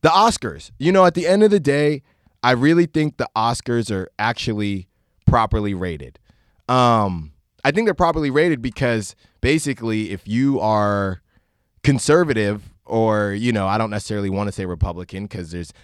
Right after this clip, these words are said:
levels to everything, but if you are conservative or really that type of swag, you hate the Oscars, you know? So that's,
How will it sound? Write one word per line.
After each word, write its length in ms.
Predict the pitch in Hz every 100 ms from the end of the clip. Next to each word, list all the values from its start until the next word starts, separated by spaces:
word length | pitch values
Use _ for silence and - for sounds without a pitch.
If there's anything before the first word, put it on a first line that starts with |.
| -
levels 320 | 107 101 101
to 100 | -
everything, 440 | 110 113 98 95
but 120 | 92 95
if 140 | 92
you 140 | 120
are 160 | 123 107 - _
conservative 800 | 127 117 151 151 143 143 139 123
or 300 | 110 101 87 _ _ _ _
really 260 | 113 143 135
that 220 | 123 135
type 220 | 123 123 107
of 80 |
swag, 540 | - 120 131 120 107 - _ _ _
you 320 | 117 170 220 - -
hate 240 | - 220 -
the 60 |
Oscars, 640 | 110 95 - 73 57 - - _ -
you 140 | 151
know? 160 | 135 139
So 140 | 131
that's, 260 | 139 165